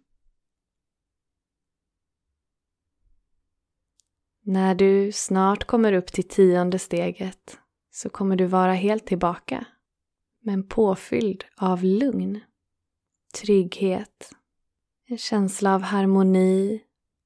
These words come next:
och att vara tillfreds. Du kommer bära med dig den energin från den oändliga källan vidare in i din dag eller natt. Gå upp till nionde steget.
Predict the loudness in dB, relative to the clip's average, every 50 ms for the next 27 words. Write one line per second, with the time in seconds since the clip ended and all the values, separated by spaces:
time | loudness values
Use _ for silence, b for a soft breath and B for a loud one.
0 | _ _ -10 -8 -8 -8 -6 -4 -2 0 0 0 -2 0 -2 -2 -2 -2 -4 -4
1 | -4 -4 -6 -10 -12 -16 -18 -18 -20 _ _ _ _ _ _ _ _ _ _ _
2 | _ _ _ _ _ _ _ _ _ _ _ _ _ _ _ _ _ _ _ -12
3 | -12 -10 -6 -4 -2 -2 -2 -2 0 0 0 2 2 2 2 4 4 2 2 2
4 | 2 2 2 0 -2 -4 -6 -10 _ _ _ _ _ -8 -4 -2 0 0 2 2
5 | 0 0 2 4 4 4 4 2 -2 -4 -6 -8 -10 -8 -6 -4 -2 0 0 2
6 | 2 2 2 2 2 0 0 -2 -4 -6 -6 -4 -2 -2 -2 -2 -4 -6 -6 -8
7 | -10 -12 -16 _ _ _ _ _ _ 0 4 4 4 4 4 2 0 0 0 0
8 | 0 0 0 -2 -2 -2 -2 -2 -2 -4 -4 -6 -8 -10 -12 -18 _ _ _ _
9 | _ _ _ _ _ -6 -4 -2 -2 -2 -4 -4 -6 -8 -10 -14 -20 _ _ _
10 | -20 -20 -20 _ _ _ _ _ _ _ _ _ _ _ _ _ _ _ _ _
11 | _ _ _ _ _ _ _ _ _ _ _ _ _ _ _ _ _ _ _ _
12 | _ _ _ _ _ _ _ _ _ _ _ _ _ _ _ _ _ _ _ _
13 | _ _ _ _ _ _ _ _ _ _ _ _ _ _ _ _ _ _ _ _
14 | _ _ _ _ _ _ _ -6 -2 -2 -2 -2 -4 -4 0 2 4 6 8 8
15 | 8 6 6 4 2 0 -2 -2 -4 -4 -2 -2 -2 -2 -4 -6 -8 -12 _ -20
16 | -20 -20